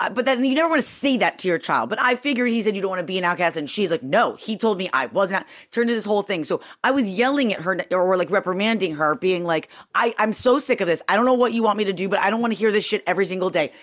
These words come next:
Him texting me while I'm at work on the air in the morning, and then I pick you up from school and you bitching about him. I don't know what you guys, like, you're not married. Like, th-, he's your dad. You're the kid. I don't know what to do anymore." This is what I hate. So I walk in, and then I took one look at Matt and got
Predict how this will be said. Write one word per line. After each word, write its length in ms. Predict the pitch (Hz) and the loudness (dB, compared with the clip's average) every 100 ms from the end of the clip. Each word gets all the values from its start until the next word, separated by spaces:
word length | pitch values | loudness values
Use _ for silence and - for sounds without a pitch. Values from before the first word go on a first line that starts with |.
| - | -20
Him 260 | - 247 254 | -2 2 2
texting 320 | 254 233 254 | 0 -2 0
me 140 | 233 208 | 0 2
while 160 | 208 | 2
I'm 100 | 214 | 4
at 80 | 208 | 2
work 200 | 202 208 | 2 2
on 100 | 202 | 0
the 140 | 202 - | 0 2
air 180 | 175 | 2
in 60 | 175 | 2
the 60 | 180 | 0
morning, 340 | 170 156 156 - - | 0 0 -4 -10 -4
and 140 | 180 | 0
then 60 | 170 | 0
I 40 | |
pick 160 | 170 226 | 0 0
you 120 | 220 | 0
up 40 | |
from 140 | 214 214 | 0 -2
school 180 | 202 185 | 0 0
and 140 | 165 | 0
you 100 | 185 | -2
bitching 360 | 196 196 185 151 | 0 0 -2 -2
about 220 | 131 120 | -2 -4
him. 200 | 117 107 - - | -8 -12 -16 -2
I 80 | 247 | 0
don't 100 | 302 | 2
know 80 | 349 | -2
what 100 | 359 | -2
you 120 | 269 | 0
guys, 140 | 320 | 0
like, 120 | 359 262 | 0 0
you're 80 | |
not 160 | 320 320 | 0 0
married. 480 | 285 262 208 127 - | 2 2 0 -2 -4
Like, 160 | 196 - - - | -4 -6 -20 -8
th-, 180 | - 233 | -6 -2
he's 220 | 262 330 | -2 0
your 100 | 381 | 0
dad. 320 | 254 254 262 220 | 2 2 2 2
You're 140 | 269 | -2
the 100 | 269 | -2
kid. 260 | - 233 202 | 0 2 2
I 140 | 170 | 2
don't 120 | 214 | 0
know 80 | 208 | 0
what 100 | 196 | -2
to 80 | 175 | -2
do 160 | 160 156 | -2 -2
anymore." 320 | 135 120 110 - - | -2 -6 -8 -14 -18
This 300 | - 214 185 | -4 -2 -2
is 100 | 214 | -4
what 140 | 196 175 | -2 0
I 80 | 156 | 0
hate. 240 | 143 - | -2 -4
So 80 | 139 | -4
I 60 | |
walk 340 | 135 156 156 147 | 0 2 2 0
in, 140 | 160 | -2
and 80 | 156 | -2
then 80 | 139 | -6
I 20 | |
took 200 | - 151 | -6 -10
one 300 | 135 147 143 | -2 -2 0
look 120 | 143 | -2
at 100 | 139 | -2
Matt 280 | 131 151 151 - 139 | -2 0 0 -2 -6
and 120 | 123 | -2
got 220 | 113 | -4